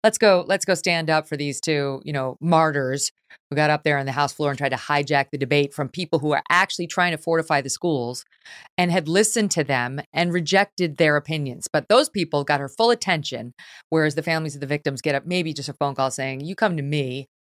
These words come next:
or there'll be no meeting." And as far as I know, Joe Biden did not call the families at all.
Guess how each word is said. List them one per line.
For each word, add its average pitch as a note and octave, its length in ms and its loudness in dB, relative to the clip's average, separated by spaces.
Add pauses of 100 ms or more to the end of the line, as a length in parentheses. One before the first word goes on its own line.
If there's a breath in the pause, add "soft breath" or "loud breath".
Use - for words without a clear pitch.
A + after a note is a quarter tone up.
(160)
or F3+ 100 2
there'll F#3 160 2
be D#4+ 160 -2
no F3 160 0
meeting." B2 320 -10 (120)
And E3+ 100 -2
as D3+ 100 -2
far A#3 140 6
as G3 80 2
I F#3+ 80 0
know, D#3 260 0 (280)
Joe F#3 160 6
Biden D#3+ 280 2
did C#3+ 120 -2
not D3 140 -2
call C#3+ 140 2
the C3 40 -6
families C3+ 320 -4
at C#3 80 2
all. D3 220 4